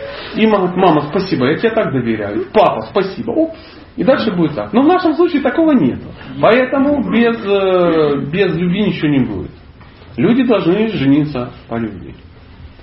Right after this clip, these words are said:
Худшее, что может быть, я просто консультирую людей по семейным отношениям. Я, я знаю такое, чтоб лучше вам не знать. Я когда-то напишу мемуары, и все сойдут с ума.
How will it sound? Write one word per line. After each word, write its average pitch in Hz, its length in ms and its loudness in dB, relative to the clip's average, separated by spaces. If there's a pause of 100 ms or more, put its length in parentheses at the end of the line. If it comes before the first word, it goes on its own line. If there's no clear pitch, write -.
(460)
Худшее, 190 400 0
что 175 140 -2
может 170 340 0
быть, 190 200 -8
я 226 60 4
просто 190 260 -8
консультирую 147 720 -2
людей 151 380 -4
по 117 240 -6
семейным 117 440 -4
отношениям. 135 600 -6
Я, 120 180 -2 (140)
я 175 180 4
знаю 190 320 0
такое, 175 460 -6 (300)
чтоб 180 200 -10
лучше 208 220 -4
вам 160 180 0
не 151 80 0
знать. 113 300 -4
Я 170 80 -4
когда-то 180 320 -2
напишу 175 400 -2
мемуары, 185 600 0
и - 40 -2
все 147 140 -6
сойдут 135 360 -6
с - 80 -18
ума. 87 300 -8